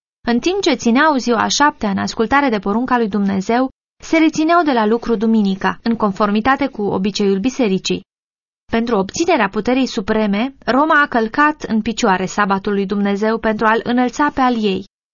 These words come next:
Dar bisericile din Africa, ascunse timp de aproape o mie de ani,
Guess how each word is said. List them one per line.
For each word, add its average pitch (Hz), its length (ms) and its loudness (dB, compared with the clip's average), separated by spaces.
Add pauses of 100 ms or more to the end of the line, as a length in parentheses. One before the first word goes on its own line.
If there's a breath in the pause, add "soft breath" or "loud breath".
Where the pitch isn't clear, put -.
(500)
Dar 277 160 2
bisericile 320 600 2
din 220 240 -4
Africa, 277 680 -4
ascunse 254 600 -2
timp 277 300 -2
de 247 60 0
aproape 294 360 0
o 247 100 2
mie 294 220 0
de 233 120 0
ani, 208 320 0